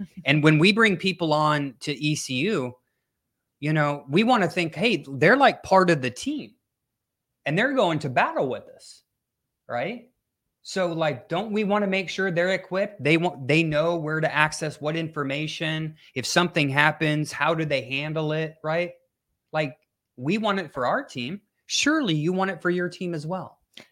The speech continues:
Speaker 1: Tim,
Speaker 2: Yeah.
Speaker 1: put you on the spot here.
Speaker 2: Mm-hmm.
Speaker 1: How much do you think poor onboarding, 'cause we've been there,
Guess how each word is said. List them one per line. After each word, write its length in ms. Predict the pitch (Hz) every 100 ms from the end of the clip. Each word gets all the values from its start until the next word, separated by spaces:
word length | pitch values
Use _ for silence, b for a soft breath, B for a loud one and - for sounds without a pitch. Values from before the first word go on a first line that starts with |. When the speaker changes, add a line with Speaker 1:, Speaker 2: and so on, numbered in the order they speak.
| _
Speaker 1:
Tim, 360 | 254 233 208 208 _ _ _ _ _
Speaker 2:
Yeah. 120 | 120 - _ _ -
Speaker 1:
put 160 | 214
you 60 | 220
on 80 | 196
the 60 |
spot 300 | - 208 208
here. 340 | 170 175 170 170
Speaker 2:
Mm-hmm. 180 | 139 165 202 _ _ _ _
Speaker 1:
How 260 | - 220
much 420 | 294 285 220 -
do 100 | -
you 260 | 208 196 208
think 560 | 208 - 196 185 - _ _ _ _ _ _ _ _ _ _ _ _ _ _ _
poor 600 | - 247 233 240 269 - -
onboarding, 720 | 208 202 190 170 165 170 190
'cause 180 | 247 202
we've 260 | 190 294 302
been 140 | 254
there, 300 | 175 170 233